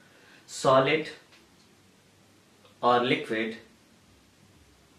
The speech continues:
solid और liquid is known as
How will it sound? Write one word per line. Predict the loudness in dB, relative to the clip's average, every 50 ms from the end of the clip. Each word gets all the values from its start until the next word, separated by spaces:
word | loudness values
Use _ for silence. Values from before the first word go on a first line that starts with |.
| -20 -20 -16
solid | -8 -4 0 0 2 2 0 -2 -2 -4 -8 -16 -20 -20 -20 _ -20 -20 -20 -20 -20 -20 _ _ _ -2
और | 2 2 2 2
liquid | 2 -2 -2 -2 0 0 0 0 0 -2 -8 -16 -20 -20 _ -20 -20 -20 -20 -20 -20 -20 -20 -20 -20 -20 -20 -20 -20 -20 -20 -20 -20 -20 -18 -8 -4
is | -4 -4
known | -2 -2 -2 2 2
as | 4 4 2 2 0 0 -2 -4 -6 -10 -16